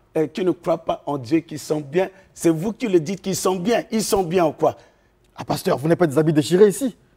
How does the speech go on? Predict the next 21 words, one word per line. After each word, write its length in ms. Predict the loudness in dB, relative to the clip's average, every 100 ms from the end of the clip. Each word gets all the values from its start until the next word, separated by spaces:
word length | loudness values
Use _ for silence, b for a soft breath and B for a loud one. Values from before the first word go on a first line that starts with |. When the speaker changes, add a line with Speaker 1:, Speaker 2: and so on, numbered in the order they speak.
| _
Speaker 2:
Mais 80 | 0
il 80 | 2
y 40 |
a 80 | 2
des 140 | 2
gens, 280 | 2 2 2
ils 200 | -2 0
ont, 80 | 0 2
ils, 160 | 0
ils, 240 | 0 -2 -2
ils 160 | 0 2
ont 40 |
des, 160 | 2 0 -6 _
ils, 260 | -8 -8 -16 -8
ils 140 | -4
ont 80 | -4
des 80 | -2 4
haillons 320 | 4 6 2
et 100 | 0
tout 120 | 0
ça, 320 | 2 2 2